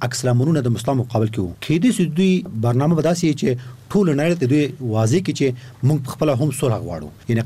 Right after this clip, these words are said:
قطعاً مسلمانان د جنگ طرفدار نه دي، هغوی امن غواړي. او د صلح په رابطه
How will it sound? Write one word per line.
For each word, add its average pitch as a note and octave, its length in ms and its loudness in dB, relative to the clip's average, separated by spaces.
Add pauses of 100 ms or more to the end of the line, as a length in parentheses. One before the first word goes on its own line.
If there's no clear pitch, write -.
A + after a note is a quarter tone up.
قطعاً E3 240 -2 (120)
مسلمانان A#2 480 0
د F#2+ 140 -2
جنگ C#3+ 240 0
طرفدار B2+ 340 -2
نه D#3 140 0
دي، D3+ 60 2
هغوی B2+ 240 2
امن C3 280 2
غواړي. E2 200 -8 (120)
او D3+ 160 4
د E3+ 140 0
صلح A3+ 200 2
په G3 80 2
رابطه F3+ 220 0